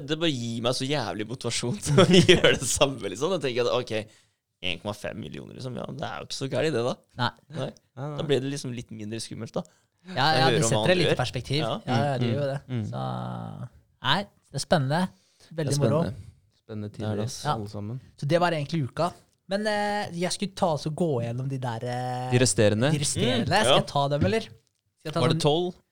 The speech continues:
Speaker 3: Var det ikke?
Speaker 2: Vi,
Speaker 1: Vi
Speaker 2: vi
Speaker 1: var
Speaker 2: hadde
Speaker 1: på tolv,
Speaker 2: tatt
Speaker 1: ja.
Speaker 2: ferdig nummer elleve, ja.
Speaker 3: Ja.
Speaker 2: Ja. Så skal jeg bare starte på, eh, nummer tolv, eller skal jeg frese gjennom de andre uten comment?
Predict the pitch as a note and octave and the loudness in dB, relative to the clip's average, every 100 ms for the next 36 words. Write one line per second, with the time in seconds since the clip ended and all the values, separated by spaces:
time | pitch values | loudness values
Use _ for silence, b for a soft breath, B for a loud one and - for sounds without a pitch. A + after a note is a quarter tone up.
0 | _ C3+ C3 C#3+ E3 - A#2 E3+ E3 - | _ -6 -2 0 -2 -2 0 2 0 0
1 | D#3 C3+ C#3 A#2+ C3+ C#3 C3+ C#3 C#3+ C#3 | 0 0 0 0 0 0 -2 -2 -4 -4
2 | F2+ C3 D#3+ - A2+ - - B2+ - _ | -4 -4 -4 -2 -2 -2 -10 -8 -8 _
3 | - D3 C#3+ C3+ D#3+ D3+ - D3+ A2 - | -8 -4 -2 -2 -2 0 2 2 2 -10
4 | - A#2+ A#2+ A#2+ A#2+ A#2 B2 - C3+ B2+ | -10 -6 -4 -4 -4 -4 -6 -6 -8 -6
5 | C#3 F3+ F3+ E3 - - F#3+ D#3+ G2 - | -2 -2 -2 -8 -10 -8 -4 -2 -4 -6
6 | C3 A#2 B2 B2+ A#2 G#2+ A#2 - A#2+ - | -6 -6 -6 -8 -8 -10 -12 -12 -12 -8
7 | G#2+ A2+ - | -6 -4 -4